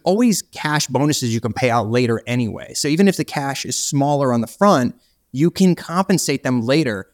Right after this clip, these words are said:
And as you said, you can make it a percentage of ebitda, and you can align that to the company so that if that's moving up, then everyone's getting paid more, which is a great way to do it.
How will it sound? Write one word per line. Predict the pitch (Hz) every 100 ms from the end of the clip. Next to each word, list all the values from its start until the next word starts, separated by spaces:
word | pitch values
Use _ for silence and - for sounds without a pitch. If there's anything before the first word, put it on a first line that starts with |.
| -
And | 131
as | 143 139 156
you | 196
said, | - 113 107 117 _ _ _
you | 143 151
can | 139 139
make | 147 143
it | 135
a | 117
percentage | 131 127 113 110
of |
ebitda, | 123 151 170 175 196 202 _ _ -
and | 135 131 131
you | 131
can | 143 131 -
align | 131 123 139 139
that | 131
to | 127
the | 120
company | - 143 135 190 226 214 -
so | 143
that | 120 - 117
if | 123
that's | 135 147 160
moving | 180 165 170
up, | -
then | 117
everyone's | 131 165 165 -
getting | 160 160
paid | 156 160
more, | 160 160 170 143
which | 120
is | 120
a | 113
great | 127 143
way | 139 143
to | 139
do | 139
it. | 147 -